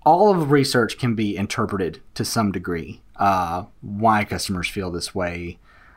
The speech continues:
um, how things are playing together. But really good research diminishes your interpretation to give you more of a factual picture of what's going on.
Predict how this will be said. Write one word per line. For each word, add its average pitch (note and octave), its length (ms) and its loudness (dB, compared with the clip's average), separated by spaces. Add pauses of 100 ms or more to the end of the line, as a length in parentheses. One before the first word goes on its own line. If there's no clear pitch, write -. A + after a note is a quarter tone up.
um, F2 420 0
how A2 340 2
things A2 320 -2
are G2+ 80 -4
playing F#2+ 380 -4
together. F#2+ 560 -6 (520)
But A2 180 4
really E3 280 6
good D#3 180 4
research C3 500 4
diminishes A2 960 0
your A2+ 240 -2
interpretation G#2 720 -2
to F#2 80 -8
give G#2 260 -2
you G#2 380 -4
more A2 300 0
of A2 80 -2
a F#2 40 -4
factual A2+ 640 -2
picture G2+ 340 -6
of E2+ 120 -6
what's - 180 -6
going F2 300 -6
on. D#2+ 320 -8